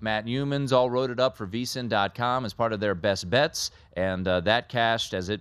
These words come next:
was seven to seven. We already talked about, Sean,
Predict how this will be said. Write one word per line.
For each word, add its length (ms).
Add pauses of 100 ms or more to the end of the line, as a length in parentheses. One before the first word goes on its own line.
was 180
seven 540
to 140
seven. 420
We 80
already 220
talked 320
about, 240
Sean, 440